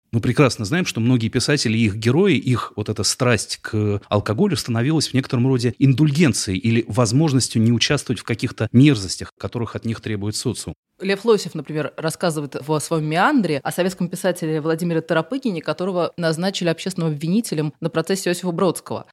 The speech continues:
Speaker 2: А Владимир Торопыгин, как пишет Лосев, хотя и дорожил своим номенклатурным благополучием, была черта, перейти которую он не мог. И какой же он выход нашёл из этой ситуации? Он не мог отказаться эксплицитно, и он не мог согласиться. Поэтому непосредственно после партсобрания он отправился в буфет,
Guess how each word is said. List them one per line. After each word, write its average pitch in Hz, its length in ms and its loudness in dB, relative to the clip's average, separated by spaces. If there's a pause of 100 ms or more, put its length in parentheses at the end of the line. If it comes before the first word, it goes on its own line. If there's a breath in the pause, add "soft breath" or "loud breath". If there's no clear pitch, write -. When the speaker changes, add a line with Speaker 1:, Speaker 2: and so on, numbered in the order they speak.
Speaker 2:
А 160 240 4
Владимир 165 360 -2
Торопыгин, 202 520 0
как 165 160 -8
пишет - 260 -6 (160)
Лосев, 180 380 0 (160)
хотя - 240 2
и 185 40 6
дорожил 185 360 4
своим 170 400 0
номенклатурным 175 680 -2
благополучием, 170 680 -2
была 170 160 -2
черта, 185 340 -6
перейти 185 320 -8
которую 196 300 -2
он 196 100 0
не 196 120 4
мог. - 360 -4
И 147 80 -10
какой 156 220 0
же 233 60 4
он 180 80 0
выход 214 440 -2
нашёл 180 280 -2
из 170 40 -2
этой 185 180 -2
ситуации? 185 500 -2
Он 175 100 -2
не 254 40 4
мог 262 140 2
отказаться 160 560 -6 (140)
эксплицитно, 190 720 -4 (140)
и 202 60 2
он 208 100 4
не 202 60 0
мог 175 160 -4
согласиться. 175 580 -6
Поэтому 247 340 2
непосредственно 202 540 -2
после - 240 -8
партсобрания 151 600 -4
он 233 100 -2
отправился 180 440 -4
в 147 80 -10
буфет, 156 440 -6